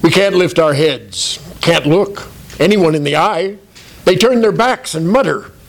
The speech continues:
"Murderers, land sleet. This is America. We, we do what everybody does. And if we close the factory, what'll happen to these greenhorns? If not for us, uh, they'll starve.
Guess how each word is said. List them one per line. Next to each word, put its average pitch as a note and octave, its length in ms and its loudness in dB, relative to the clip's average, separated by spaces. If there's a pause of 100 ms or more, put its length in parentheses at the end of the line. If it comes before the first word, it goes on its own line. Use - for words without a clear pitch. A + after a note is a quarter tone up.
(320)
"Murderers, F3+ 800 -2 (720)
land B3 380 2
sleet. - 500 -6 (600)
This C4+ 160 2
is C#4+ 160 2
America. D#4 520 -2
We, C#4 200 -4
we D#4 200 0
do F4 140 0
what F4+ 140 0
everybody C#4 440 -2
does. A#2+ 580 -6 (420)
And D#4 120 2
if D4+ 140 0
we F#3+ 100 2
close G#3 400 0
the F3+ 120 0
factory, F3+ 440 -2
what'll C#4 280 -2
happen B3 320 -4
to E3+ 80 -4
these D#3+ 420 -6 (320)
greenhorns? C#3+ 1000 -2 (300)
If F#3+ 140 0
not D4 240 0
for A#3+ 180 2
us, D4+ 300 0
uh, - 180 -4
they'll D#4+ 220 -4
starve. - 640 -4